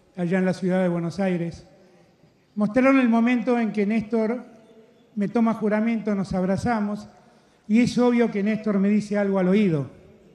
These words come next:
Y es obvio que yo le contesto. Carlitos Tomada, que estaba allí, me dijo, "¿Qué se dijeron?".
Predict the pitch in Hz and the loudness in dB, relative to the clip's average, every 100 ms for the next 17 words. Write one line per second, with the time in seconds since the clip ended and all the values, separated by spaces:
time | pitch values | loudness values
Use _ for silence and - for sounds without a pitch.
0 | _ _ _ _ - 220 220 240 233 214 | _ _ _ _ -10 -8 2 4 4 4
1 | 202 208 190 190 185 202 - 156 - - | 2 0 0 -2 -2 -2 -2 -8 -12 -20
2 | - - _ _ _ _ _ _ _ _ | -20 -20 _ _ _ _ _ _ _ _
3 | _ _ _ _ _ _ _ _ _ _ | _ _ _ _ _ _ _ _ _ _
4 | - 190 220 220 214 214 220 214 185 190 | -12 -8 -6 -4 -2 0 2 2 0 0
5 | 214 214 202 226 208 208 208 196 233 277 | 0 0 0 -2 -2 -4 -4 -8 -8 -10
6 | 254 208 185 180 143 139 131 | -8 -8 -8 -8 -8 -10 -14